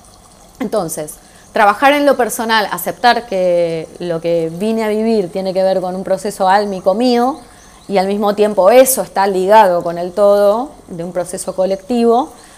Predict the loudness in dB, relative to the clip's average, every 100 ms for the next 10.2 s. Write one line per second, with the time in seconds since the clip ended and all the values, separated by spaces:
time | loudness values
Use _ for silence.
0 | -20 -12 0 4 4 2 -2 -2 -2 -2
1 | -2 0 0 0 -2 -4 -6 -8 -12 -18
2 | -20 _ -20 _ -10 -4 -4 -2 0 4
3 | 4 4 2 0 -6 -14 -20 -20 _ _
4 | _ _ _ -20 -20 _ _ _ _ -20
5 | -20 -14 -6 -2 -2 -2 -4 -6 -10 -12
6 | -20 -10 -6 -4 -2 -2 0 0 0 -6
7 | -8 -6 -6 -8 -8 -6 -6 -8 -8 -6
8 | -4 -4 -4 -2 -2 -2 -4 -6 -6 -6
9 | -8 -8 -8 -8 -8 -8 -8 -4 -2 -2
10 | -4